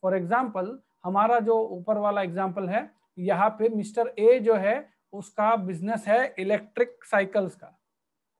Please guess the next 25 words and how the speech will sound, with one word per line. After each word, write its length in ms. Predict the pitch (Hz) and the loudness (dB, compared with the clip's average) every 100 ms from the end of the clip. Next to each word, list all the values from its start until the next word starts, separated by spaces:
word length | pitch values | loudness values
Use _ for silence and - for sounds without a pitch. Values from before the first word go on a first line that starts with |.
| _ | _
ओके, 140 | 170 226 180 175 | -2 -2 -2 -8
इलेक्ट्रिक 340 | 196 196 196 | -10 -8 -10
मोटरसाइकिल्स 580 | 185 180 165 175 175 165 | -8 -8 -8 -10 -10 -12
का 100 | 208 | -10
बिजनेस 340 | 196 175 175 147 | -10 -8 -10 -12
है 80 | - _ _ _ - | -20 _ _ _ -10
और 80 | 180 | -6
मिस्टर 340 | 185 185 220 | -4 -2 -2
ए 200 | 226 226 | 2 2
ने 220 | 226 254 | 2 -2
मिस्टर 360 | 311 214 - 214 | -6 -8 -6 -6
एक्स 180 | 208 - | -6 -6
को 140 | 240 | -6
कुछ 220 | 247 220 | -6 -8
इलेक्ट्रिक 380 | 196 190 - 214 | -6 -6 -6 -8
मोटरसाइकिल्स 600 | 196 190 190 180 220 240 | -6 -8 -6 -6 -4 -6
भेजी 400 | 190 214 220 247 | 0 2 4 2
है 140 | 220 269 | 2 0
पूना 240 | 220 202 202 | -4 -4 -4
में 140 | 220 | 0
बेचने 360 | 220 240 254 240 | 2 0 -2 -4
के 100 | 214 | -4
लिए। 220 | 175 160 - _ _ _ _ _ - | -4 -8 -16 _ _ _ _ _ 4
तो 280 | 240 285 220 | 4 4 -2
इन 180 | 226 | -8